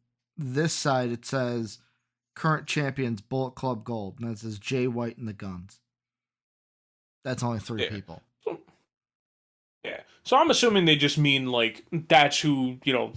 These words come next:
Speaker 2: they, like, those are the matches
Speaker 1: So
Speaker 2: they're
Speaker 1: it's
Speaker 2: defe-,
Speaker 1: called a
Speaker 2: it's defended in.
Speaker 1: six-man tag champs, but it's basically the R O H Trios champions.
Speaker 2: Yeah, basically.
Speaker 1: Okay,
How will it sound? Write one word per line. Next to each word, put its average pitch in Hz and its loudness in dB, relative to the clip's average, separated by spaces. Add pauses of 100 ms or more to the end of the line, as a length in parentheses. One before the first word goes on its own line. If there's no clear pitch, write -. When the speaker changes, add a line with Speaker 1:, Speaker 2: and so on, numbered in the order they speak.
Speaker 2:
they, 123 2 (140)
like, 151 2
those 147 4
are 139 -2
the 131 0
matches 120 0
Speaker 1:
So 208 4
Speaker 2:
they're 202 6
Speaker 1:
it's - -4
Speaker 2:
defe-, 120 -2
Speaker 1:
called 233 4
a 185 6
Speaker 2:
it's 151 4
defended - 2
in. - -6
Speaker 1:
six-man 165 2
tag 151 0
champs, 127 -2
but 131 -2
it's 117 -4
basically 143 0
the 123 2
R 127 4
O 123 2
H 110 -6
Trios 107 -4
champions. 90 -12 (840)
Speaker 2:
Yeah, 180 6
basically. 127 2
Speaker 1:
Okay, 110 -6